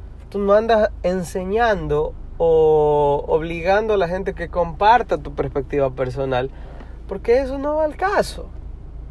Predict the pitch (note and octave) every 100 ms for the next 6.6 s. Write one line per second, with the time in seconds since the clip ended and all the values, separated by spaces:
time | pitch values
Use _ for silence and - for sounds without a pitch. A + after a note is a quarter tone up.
0 | - - - - A3 B3 B3 A3+ A3 A#3+
1 | A#3 B3 B3 A#3+ B3 - B3 G3+ - G3
2 | G3 - - - - - - G3+ A3 A3+
3 | G#3 G#3 G3+ G#3 - F#3 G3+ G3 F3+ G3+
4 | F#3 E3+ F#3+ F3+ F3+ A3 A3+ E3+ E3 G3
5 | A#3+ G3+ - A3+ G3+ F3+ G3 A3+ G#3+ G3
6 | E3+ D3 G#3+ C4+ D3+ C#3